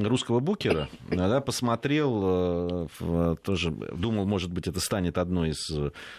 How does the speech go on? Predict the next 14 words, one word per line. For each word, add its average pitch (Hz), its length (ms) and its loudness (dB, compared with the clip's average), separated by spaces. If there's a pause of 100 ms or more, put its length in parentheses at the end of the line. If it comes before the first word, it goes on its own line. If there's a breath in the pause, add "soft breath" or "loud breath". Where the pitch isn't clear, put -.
(140)
в 80 240 0
том 87 160 0
числе, 82 440 0 (460 loud breath)
э, 82 400 0
тем 104 240 -2
для 95 160 0
нашего 95 300 0
разговора, 123 640 2
п-, 87 420 0
параллелей, 87 440 -2
понятно, 98 420 -2
тоже. 90 380 -2
<laughs> - 1300 -2
Ну, 120 280 2